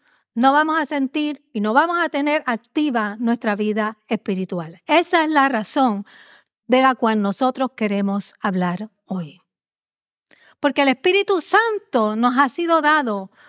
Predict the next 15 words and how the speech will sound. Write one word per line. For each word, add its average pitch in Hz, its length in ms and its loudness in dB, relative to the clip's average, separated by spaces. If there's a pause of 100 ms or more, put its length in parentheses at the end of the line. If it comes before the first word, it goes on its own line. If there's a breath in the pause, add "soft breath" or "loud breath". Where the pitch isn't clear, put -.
(140 soft breath)
como 254 280 2
un 339 140 -2
sello 339 560 0
de 233 220 0
Dios 247 600 -2 (280 soft breath)
hasta 240 320 0
el 220 120 0
día 320 360 2
de 247 200 2
nuestra 254 680 2
redención. 202 760 -2 (880)
O 262 140 -2
sea 311 460 0
que - 360 -6 (1500)
será 302 360 -2